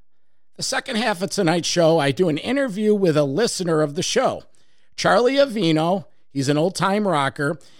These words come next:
He happened to go on YouTube and saw the interview clip that I did with Marty Duda,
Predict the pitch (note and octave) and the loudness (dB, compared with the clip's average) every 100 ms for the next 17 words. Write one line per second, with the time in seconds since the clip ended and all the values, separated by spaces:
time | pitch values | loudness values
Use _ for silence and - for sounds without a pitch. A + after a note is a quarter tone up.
0 | - - E3+ F3 A#3 A3+ G#3 F#3 G#3+ G#3 | -20 -6 0 2 0 0 0 2 2 0
1 | D#3 G#3+ B3 - E3 D3 D3 - F3 F#3 | 0 -2 -4 2 4 4 0 -4 -2 2
2 | F3+ E3+ E3+ F3+ A3 A#3 D3 D#3 D3 - | 2 2 -2 -2 -2 0 0 0 0 -4
3 | D#3 C#3+ - C#3 C#3 C#3 B2+ D#3 D3+ C#3 | 0 0 2 -2 0 -2 0 0 0 -2
4 | B2 C#3+ D#3 D3+ B2 D#3 G3 D#3 A#2+ A#2+ | -2 0 2 2 2 2 2 2 0 -2